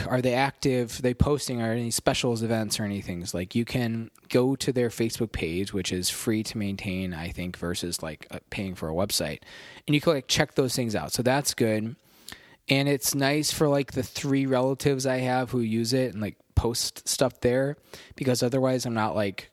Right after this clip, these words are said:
calling or texting them. And, you know, frankly, they're not on Instagram, they're not on Twitter. You know, it's just, like, you don't have that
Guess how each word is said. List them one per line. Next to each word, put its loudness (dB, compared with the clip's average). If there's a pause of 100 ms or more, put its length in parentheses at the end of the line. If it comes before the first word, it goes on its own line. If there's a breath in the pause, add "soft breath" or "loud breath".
calling 0
or -2
texting 0
them. -2 (480 loud breath)
And, 0
you 0
know, 0
frankly, 0
they're 2
not 0
on -2 (160)
Instagram, -2
they're -4
not 0
on -2
Twitter. -2
You -8
know, -6
it's -2
just, -2
like, -2 (120)
you -4
don't -2
have -2
that -4